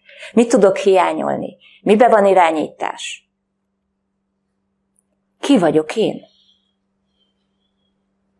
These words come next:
Ki vagyok én? Van egy elkülönült én, aki ezt felülbírálja? Mi alapján, mivel ráhatása sincsen.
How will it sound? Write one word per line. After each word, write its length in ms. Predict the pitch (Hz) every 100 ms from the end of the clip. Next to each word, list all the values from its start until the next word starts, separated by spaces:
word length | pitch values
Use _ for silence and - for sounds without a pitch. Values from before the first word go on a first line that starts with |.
| _ _ _ _ _ _ _ _ _ _ _
Ki 280 | - 302 202
vagyok 400 | 185 165 175 -
én? 240 | 175 160 175 - _ _ _ _ _ _ _ _ _ _ _ _ _ _ _ _ _ _ _ _ _ _ _ _ _ _ _ -
Van 180 | 180 202
egy 140 | 190
elkülönült 680 | 180 185 233 220 202 180 202
én, 360 | 170 160 214
aki 240 | 180 175 180
ezt 140 | -
felülbírálja? 1080 | 180 165 160 147 151 151 185 208 - - _ _ _ - - -
Mi 200 | 202 277
alapján, 920 | 226 190 185 185 170 151 180 240 - _ _ _ _ _ _ _ _ _ _ _ _ _
mivel 280 | 170 185 190
ráhatása 600 | 226 170 160 151 - -
sincsen. 680 | - - - - - -